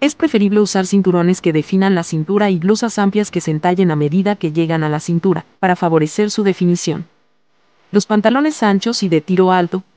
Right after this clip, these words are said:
así como las faldas plisadas o tipo tenis, le dan movilidad y forma a la figura.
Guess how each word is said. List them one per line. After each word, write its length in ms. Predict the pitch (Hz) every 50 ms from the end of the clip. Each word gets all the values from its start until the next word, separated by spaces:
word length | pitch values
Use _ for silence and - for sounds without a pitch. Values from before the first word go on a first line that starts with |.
| _ _ -
así 220 | 170 175 - 233
como 220 | 202 - 262 247 214
las 180 | 185 180 -
faldas 320 | - 196 185 185 180 175 -
plisadas 520 | - 156 151 - 190 185 170 175 170 -
o 60 | 165
tipo 280 | 151 - 175 - 185 180
tenis, 400 | - 226 220 185 185 208 - - _ _ _ _ _
le 120 | - 185 185
dan 180 | 202 233 247
movilidad 580 | 254 254 240 208 185 160 160 147 175 190 208 202
y 80 | 202
forma 500 | 170 - - 190 190 185 190 190 185 175
a 40 | 165
la 100 | 160 160
figura. 480 | 156 - 180 160 160 156 143 - -